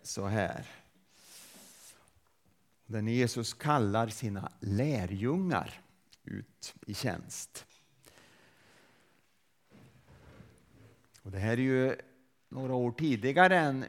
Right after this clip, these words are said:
själva missionsbefallningen som vi lyssnade till nyss här inledningsvis. Jesus drog sig undan mot sjön tillsammans med sina lärjungar.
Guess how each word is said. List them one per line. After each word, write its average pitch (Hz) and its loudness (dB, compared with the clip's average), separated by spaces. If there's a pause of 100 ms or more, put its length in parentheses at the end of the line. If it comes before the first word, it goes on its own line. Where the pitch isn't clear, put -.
själva 120 -2
missionsbefallningen 127 2
som 117 -8
vi 113 -2
lyssnade 107 -4
till 95 -8
nyss - -12
här 80 -8
inledningsvis. 87 -12 (1400)
Jesus 220 6
drog 220 2
sig 233 4
undan 165 6
mot 202 -2
sjön 175 0
tillsammans 143 0
med 143 -2
sina 139 2
lärjungar. 113 0